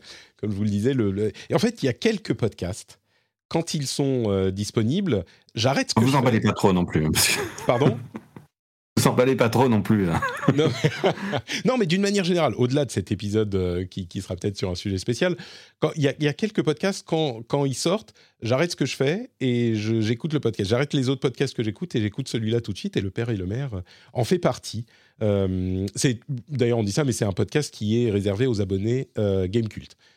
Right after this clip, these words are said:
Speaker 1: Donc, euh, soit vous pouvez vous abonner à Gamecult, soit vous pouvez, si vous êtes déjà abonné, euh, aller vous... vous, euh, intéresser au podcast Le Père et le Maire, qui est de grande qualité.
Speaker 2: Et sur Ludostri aussi, c'est pour les,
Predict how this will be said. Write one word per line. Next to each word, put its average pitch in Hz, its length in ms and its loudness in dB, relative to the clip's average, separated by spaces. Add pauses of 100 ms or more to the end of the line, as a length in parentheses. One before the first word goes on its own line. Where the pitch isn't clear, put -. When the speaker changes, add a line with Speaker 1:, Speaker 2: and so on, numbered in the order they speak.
(160)
Speaker 1:
Donc, 90 360 -6
euh, 85 540 -2
soit 147 260 0
vous 107 140 -2
pouvez 92 200 -2
vous 90 140 -4
abonner 87 240 -4
à 85 80 -4
Gamecult, 78 520 -6 (260)
soit 147 400 -2
vous 101 200 -6
pouvez, 107 280 0
si - 160 -6
vous 101 160 -2
êtes 92 80 -2
déjà 85 260 -8
abonné, 95 560 -6
euh, 85 240 -6 (100)
aller 101 500 -2
vous... 80 500 -8
vous, 80 400 -12 (440)
euh, 80 300 -8
intéresser 87 520 -6
au 107 100 -2
podcast - 460 -6
Le 92 60 -4
Père 90 200 -6
et 80 40 -6
le 73 120 -10
Maire, 107 260 -8
qui 85 280 -10
est 120 160 -10
de 87 80 -8
grande 165 320 -4
qualité. - 420 -14 (1000)
Speaker 2:
Et 113 180 4
sur - 380 0
Ludostri 92 440 0
aussi, 87 260 0
c'est - 220 -4
pour 78 160 -2
les, 78 460 -2